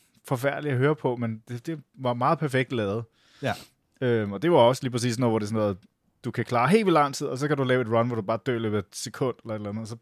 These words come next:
Speaker 1: op igen, forfra igen,
Speaker 2: Ja.
Speaker 1: ikke? Men at det
Speaker 2: Det
Speaker 1: ser da sådan, nu sidder jeg og kigger på nogle screenshots, det ser sådan meget hæderligt ud.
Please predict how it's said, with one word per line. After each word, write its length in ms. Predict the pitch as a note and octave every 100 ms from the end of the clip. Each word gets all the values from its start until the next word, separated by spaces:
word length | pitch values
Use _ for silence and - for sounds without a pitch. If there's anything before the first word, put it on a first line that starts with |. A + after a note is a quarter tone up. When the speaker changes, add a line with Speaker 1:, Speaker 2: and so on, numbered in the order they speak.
| -
Speaker 1:
op 420 | G#2 C3 D#3 D3
igen, 280 | D3 G#2 G2+ -
forfra 260 | - C3+ A2+
igen, 140 | G2+
Speaker 2:
Ja. 80 | G2+ C3+
Speaker 1:
ikke? 80 | D3 _ _ _ - - - - - _ _ _ _ _ _ _ _ _ -
Men 160 | B2+
at 60 | A2+
det 80 | A#2
Speaker 2:
Det 60 | A2+
Speaker 1:
ser 80 | A#2
da 120 | A2
sådan, 340 | - B2 A2 G2
nu 180 | A#2 A#2
sidder 220 | - - A#2+
jeg 40 |
og 40 |
kigger 120 | - A#2
på 40 |
nogle 120 | A#2+
screenshots, 440 | - B2+ B2+ A#2 F#2+
det 140 | G#2
ser 120 | G#2
sådan 100 | G2
meget 300 | G2+ G#2 F3
hæderligt 400 | C3 D#3+ C3 B2
ud. 200 | A#2+ C#3